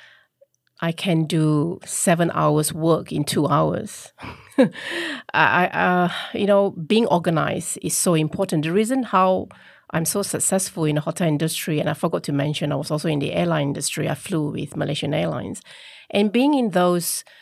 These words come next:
industry, it taught you punctuality, it taught you organization. And, and I've always been like that. So to balance,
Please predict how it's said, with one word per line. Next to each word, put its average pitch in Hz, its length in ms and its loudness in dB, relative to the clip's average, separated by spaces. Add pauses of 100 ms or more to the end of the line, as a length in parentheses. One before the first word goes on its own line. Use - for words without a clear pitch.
(400)
industry, 170 880 0
it - 160 -8
taught - 360 0
you 165 100 2
punctuality, 160 720 -2
it 147 80 -12
taught - 260 -4
you 156 80 -4
organization. 156 960 -4 (640)
And, 170 340 0
and - 260 -2
I've 170 220 -4
always 214 340 4
been 180 280 2
like 147 220 -2
that. - 240 -8
So 196 220 0
to 190 240 -6
balance, 160 800 2